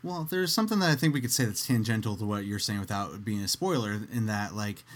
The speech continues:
there's a, she has, you know, a little bit of a falling out with her parents, and it's due to, like, a lack of love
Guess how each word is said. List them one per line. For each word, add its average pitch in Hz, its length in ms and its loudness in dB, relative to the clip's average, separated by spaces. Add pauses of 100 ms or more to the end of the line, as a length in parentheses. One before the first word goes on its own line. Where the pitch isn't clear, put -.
(160)
there's 123 180 2
a, 123 180 0
she 151 260 2
has, 139 180 0
you 170 80 4
know, 135 80 8
a - 20 8
little 143 280 4
bit 147 100 6
of - 20 4
a 123 60 2
falling 131 320 4
out 123 100 4
with 123 100 2
her 135 60 0
parents, 117 460 0
and 113 200 0
it's 120 220 -2
due 131 300 6
to, 131 200 0
like, 117 280 0
a 110 60 -8
lack 113 300 0
of 101 200 -6
love 113 520 2